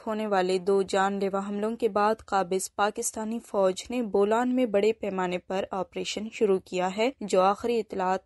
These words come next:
तक जारी था। रेडियो जुम्बिश को मिलने वाले इतलात के मुताबिक बोलान में गनशिप हेलीकॉप्टर हिस्सा ले रहे हैं और मुख्तलिफ इलाकों में शेलिंग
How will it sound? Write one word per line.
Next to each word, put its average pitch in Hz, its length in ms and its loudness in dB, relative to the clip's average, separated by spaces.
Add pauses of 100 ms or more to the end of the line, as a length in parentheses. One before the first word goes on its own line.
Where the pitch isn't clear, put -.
तक 196 240 -4
जारी 175 340 -2
था। - 240 -6 (100)
रेडियो 202 300 6
जुम्बिश 226 380 0
को 233 140 -4
मिलने 214 280 -4
वाले 196 320 2
इतलात 196 400 -2
के 247 120 -6
मुताबिक 214 600 -2
बोलान 202 440 2
में 214 260 -2
गनशिप 190 440 -2
हेलीकॉप्टर 190 600 -4
हिस्सा 202 340 -4
ले 180 140 0
रहे 220 360 -2
हैं 277 100 0 (100)
और 233 180 4
मुख्तलिफ 240 480 -4
इलाकों 196 420 -2
में 196 200 -4
शेलिंग 196 400 -2